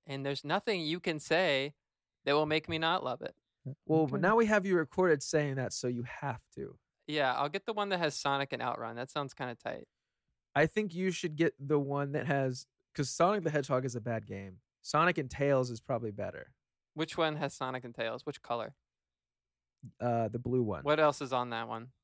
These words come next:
Speaker 2: Sonic and Tails, Gunstar Heroes, which is a really fucking good game. Uh, Sylvan Tale, I don't even know what that is, and Baku Baku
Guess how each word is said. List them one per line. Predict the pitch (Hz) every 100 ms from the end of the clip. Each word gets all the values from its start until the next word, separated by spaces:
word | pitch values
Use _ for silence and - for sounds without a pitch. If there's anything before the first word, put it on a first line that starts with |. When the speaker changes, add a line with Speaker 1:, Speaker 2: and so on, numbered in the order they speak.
| _ _ _ _ _ -
Speaker 2:
Sonic | - 202 190
and |
Tails, | 165 170 165
Gunstar | 120 - 196 - 160
Heroes, | 135 123 123 120
which | 120
is | 120 117
a |
really | 104 98 110 110
fucking | 107 107 107
good | 101 101 98 107 - _ _ _
game. | - 101 104 117 _ _ _ _
Uh, | 123 113 107
Sylvan | 107 117 117 123 135 139
Tale, | 139 131 131 131 - -
I |
don't | 120 120
even | 117 113
know |
what | 113 104
that | 113
is, | 113 113
and | 98 107
Baku | 113 110 123
Baku | 110 110